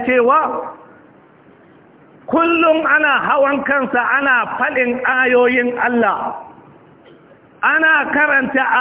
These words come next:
ayoyin Allah, yana samun natsuwa da kwanciyar hankali, yana jin daɗi. Ya ce, "Yau kuma sai ga shi kat,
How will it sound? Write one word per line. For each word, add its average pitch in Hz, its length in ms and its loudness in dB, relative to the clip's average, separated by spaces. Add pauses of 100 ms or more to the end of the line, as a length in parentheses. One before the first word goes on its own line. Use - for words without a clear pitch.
ayoyin 262 500 2
Allah, 240 760 -2
yana 294 500 0
samun 277 400 0
natsuwa 277 520 0
da 254 100 0
kwanciyar 247 580 0
hankali, 247 480 -2
yana 262 340 0
jin 254 220 2
daɗi. 247 800 -2 (1700)
Ya 170 140 -2
ce, 208 220 0
"Yau 220 180 0
kuma 208 280 -2
sai 214 140 -2
ga 196 180 -2
shi 196 120 -6 (120)
kat, 285 220 -2